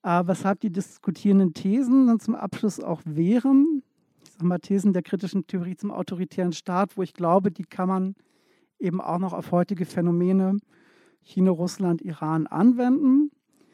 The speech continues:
Ähm, der liberale Staat ist im globalen Monopolkapitalismus unmöglich geworden.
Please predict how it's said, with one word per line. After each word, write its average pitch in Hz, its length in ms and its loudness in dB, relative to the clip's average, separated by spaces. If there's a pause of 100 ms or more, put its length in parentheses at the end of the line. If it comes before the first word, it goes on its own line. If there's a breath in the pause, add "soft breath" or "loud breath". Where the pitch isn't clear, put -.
(760 soft breath)
Ähm, 185 460 4
der 190 100 0
liberale 185 540 2
Staat 202 400 0
ist - 160 -10
im 190 100 -4
globalen 175 400 0
Monopolkapitalismus 175 1200 -2
unmöglich 190 540 -2
geworden. 247 640 -4